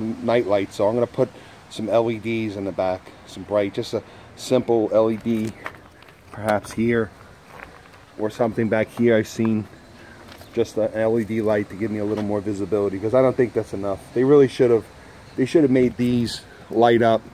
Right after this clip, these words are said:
along with these, and then blink, uh,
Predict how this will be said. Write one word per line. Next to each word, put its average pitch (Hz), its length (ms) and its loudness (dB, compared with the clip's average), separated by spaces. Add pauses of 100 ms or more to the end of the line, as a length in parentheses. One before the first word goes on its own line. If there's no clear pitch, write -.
(760)
along 120 460 4
with 104 160 0
these, 101 480 -2 (1400)
and 110 120 -2
then 107 260 -2 (120)
blink, 113 360 2 (640)
uh, 95 300 -2